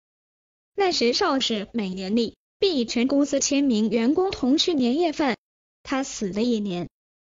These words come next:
吃年夜饭时，往常和他一起表演的刘家辉提到复生今年不能一同表演，全场一片哭声。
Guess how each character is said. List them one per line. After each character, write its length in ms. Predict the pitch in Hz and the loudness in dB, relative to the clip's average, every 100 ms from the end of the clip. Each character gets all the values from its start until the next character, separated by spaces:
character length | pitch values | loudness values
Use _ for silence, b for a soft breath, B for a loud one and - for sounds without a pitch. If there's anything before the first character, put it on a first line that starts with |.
| _ - | _ -6
吃 220 | - 285 | -2 2
年 280 | 277 254 339 | 2 2 2
夜 160 | 403 | 2
饭 220 | 349 330 285 | 2 0 0
时， 340 | 247 254 269 - _ _ _ - | 2 0 -2 -6 _ _ _ -4
往 200 | 226 220 | -2 0
常 240 | 247 302 | 0 -2
和 160 | 330 302 | -2 -2
他 160 | 370 | 0
一 200 | 392 440 | 2 2
起 220 | 392 - 180 | 2 -2 -2
表 220 | 202 214 | -2 0
演 180 | 240 190 | 0 0
的 80 | 220 | 0
刘 160 | 220 | 0
家 180 | 277 262 | 0 -2
辉 260 | - 208 - _ _ _ _ - | -2 -6 -8 _ _ _ _ -4
提 160 | 254 | 0
到 220 | 269 233 | 2 2
复 260 | 240 - 403 | 0 0 0
生 300 | - 320 320 | 2 -2 0
今 180 | 466 480 | 0 2
年 220 | 359 370 | 2 2
不 120 | 381 | 2
能 260 | 277 254 277 | 2 2 0
一 160 | 381 392 | 0 0
同 220 | - 247 | 0 -2
表 220 | 262 269 | -2 0
演， 420 | 381 269 - 277 - _ _ _ _ | 0 -2 -6 -8 -10 _ _ _ _
全 300 | - 226 220 | -6 -2 0
场 320 | 285 214 180 - | -2 -4 -6 -6
一 220 | 226 226 | -4 -2
片 220 | 320 339 269 | 0 0 -2
哭 240 | - 262 | 0 0
声。 240 | 262 240 | 2 -2